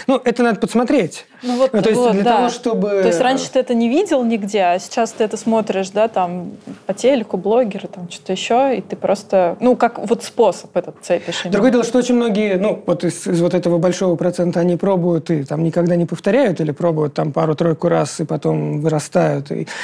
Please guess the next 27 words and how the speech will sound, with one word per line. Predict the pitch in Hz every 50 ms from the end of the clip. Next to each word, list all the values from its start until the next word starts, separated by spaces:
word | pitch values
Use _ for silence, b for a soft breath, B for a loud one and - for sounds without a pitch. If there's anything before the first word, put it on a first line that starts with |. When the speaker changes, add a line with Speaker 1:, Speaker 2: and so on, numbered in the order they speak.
| B B B -
Speaker 1:
и | 175 165 156 156 160
это | 160 160 160 - 175
заканчивается. | 175 175 180 285 311 285 - 226 175 - - 175 165
А |
для | 160 175 180
кого-то, | 180 - 190 190 214 202 185 196 180
у | 170
кого | - 170 170 170 175 175
есть | 170 160 165 156 - -
сложности | - 185 175 170 156 165 156 - - 170
с | - - -
регуляцией | 170 165 165 175 170 160 156 - 170 160
эмоций, | 160 165 160 147 - - - 160
у | 147 135
кого | 165 160 160
есть | - 151 -
сложности | - 170 170 156 160 147 - -
с |
тем, | - 160
чтобы | 147 - - 147
себя | - - 170 165
чувствовать | 151 - 160 - - 160 -
хорошо, | - 180 190 196 - 311
это | 285 214 220
может | 202 190 175
закрепляться | 165 170 - 180 180 180 220 254 254 - 208
как | 165 196 196 202